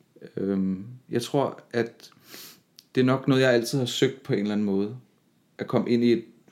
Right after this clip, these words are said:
drengefællesskab, ikke? Det snakkede vi, har vi også snakket om før.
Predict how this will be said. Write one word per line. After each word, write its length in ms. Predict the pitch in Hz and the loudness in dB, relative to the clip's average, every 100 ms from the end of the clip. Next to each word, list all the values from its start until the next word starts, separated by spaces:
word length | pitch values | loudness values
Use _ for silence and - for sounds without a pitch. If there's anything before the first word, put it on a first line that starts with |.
| - | -8
drengefællesskab, 1040 | 92 90 95 110 107 85 73 - 95 - | -4 0 0 -2 -2 -2 -4 -6 -8 -6
ikke? 120 | 131 151 - _ - | -10 -12 -16 _ -16
Det 80 | 117 | -6
snakkede 300 | 113 107 117 | -2 0 0
vi, 60 | |
har 120 | 120 110 | 0 2
vi 100 | 113 | 2
også 140 | 113 | 0
snakket 300 | 117 107 117 | -2 -2 -2
om 120 | 110 | -4
før. 280 | - 110 - | -6 -10 -12